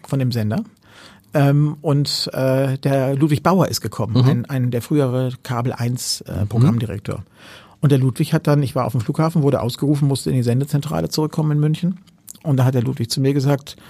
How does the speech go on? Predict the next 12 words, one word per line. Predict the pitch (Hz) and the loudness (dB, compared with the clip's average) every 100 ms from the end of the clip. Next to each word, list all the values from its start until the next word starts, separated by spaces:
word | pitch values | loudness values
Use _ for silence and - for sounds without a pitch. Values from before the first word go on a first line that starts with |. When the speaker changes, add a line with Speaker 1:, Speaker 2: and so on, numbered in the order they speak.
| - - - - - | -20 -20 -20 -20 -8
Speaker 1:
das | - | -2
ist | 113 113 | 0 0
ein | 104 | -2
Scheiß, | - 127 120 | -2 -4 -2
das | 113 110 | -2 -2
will | 127 | -2
keiner | 110 107 | 0 0
sehen. | 98 113 110 117 - - - 123 | 0 -2 -4 -6 -6 -4 -2 2
Speaker 2:
Mhm. | 113 156 - | 4 4 2
Speaker 1:
<laughs> | - | 0
Und | 269 - - | 0 0 2
dann | 202 | 2